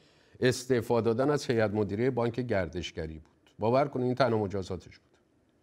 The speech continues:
همین هفتهٔ پیش از هیئت مدیرهٔ این بانک استعفا داد. اینم برگهٔ استعفاش.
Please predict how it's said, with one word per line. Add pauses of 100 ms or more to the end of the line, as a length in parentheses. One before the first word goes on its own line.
(420)
همین
هفتهٔ
پیش
از
هیئت
مدیرهٔ
این
بانک
استعفا
داد. (1400)
اینم
برگهٔ
استعفاش.